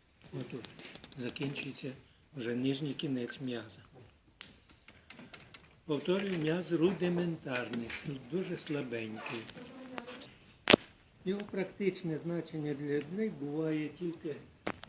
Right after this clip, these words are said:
в основному в тому, що цей м'яз, скорочуючись, він відтягує шкіру, відтягує шкіру від шиї,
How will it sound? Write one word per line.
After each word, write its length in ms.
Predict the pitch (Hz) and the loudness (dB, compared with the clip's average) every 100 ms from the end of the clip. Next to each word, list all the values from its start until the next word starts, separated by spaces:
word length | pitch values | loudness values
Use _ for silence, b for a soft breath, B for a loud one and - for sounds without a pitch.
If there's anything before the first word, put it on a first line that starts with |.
| 147 | -10
в 40 | |
основному 580 | 151 156 165 160 151 143 | -10 -10 -14 -8 -6 -6
в 260 | 143 - - | -10 -14 -6
тому, 220 | 233 - - - - 180 | -4 -4 -6 -12 -12 -4
що 200 | 160 127 - - - - - - - - - | -4 -4 -10 -12 -12 -18 -8 -4 -4 -4 2
цей 260 | - - - | 4 4 4
м'яз, 320 | - 220 226 - - - - | 4 2 -6 -10 -14 -14 -10
скорочуючись, 960 | 165 214 233 - 151 127 110 - 92 - - - - - - - | -8 -8 -8 -10 -10 -10 -12 -14 -14 -18 -20 -20 -20 -20 -12 -10
він 180 | 185 214 214 - | -8 -8 -10 -14
відтягує 1160 | 180 196 208 180 - 214 208 139 156 151 147 139 - - - - - | -12 -12 -12 -16 -10 -8 -6 -6 -4 0 0 0 -2 -6 -6 2 4
шкіру, 440 | - 196 175 156 135 127 - - - - - - - - 160 - - - | 4 6 4 4 0 -4 -10 -16 -18 -20 -10 -10 -8 -10 -12 -12 -4 -2
відтягує 680 | 151 - - 208 156 170 160 | -2 -6 -2 0 2 4 4
шкіру 600 | 156 - - 190 165 143 139 | 4 0 -2 -4 -2 -2 -4
від 120 | 127 | -8
шиї, 540 | - - 233 208 131 | -8 0 2 2 -4